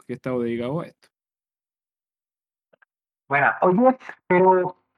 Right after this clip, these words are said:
Speaker 2: sobre esto que haces investigación y sobre este título en particular, en el fondo la música, eh,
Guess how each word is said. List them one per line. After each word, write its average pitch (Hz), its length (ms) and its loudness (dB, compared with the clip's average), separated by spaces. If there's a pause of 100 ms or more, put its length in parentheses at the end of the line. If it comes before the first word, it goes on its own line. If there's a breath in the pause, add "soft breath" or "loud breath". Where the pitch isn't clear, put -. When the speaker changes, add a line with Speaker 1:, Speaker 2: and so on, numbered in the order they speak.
Speaker 2:
sobre 196 500 0
esto 208 300 0
que 220 100 4
haces 220 200 4
investigación 202 720 2
y 190 40 0
sobre 175 280 2
este 202 240 0
título 214 320 2
en 202 80 2
particular, 151 520 4
en 123 60 2
el 123 80 0
fondo 170 240 4
la 151 80 6
música, 147 540 -2 (260 soft breath)
eh, 139 380 0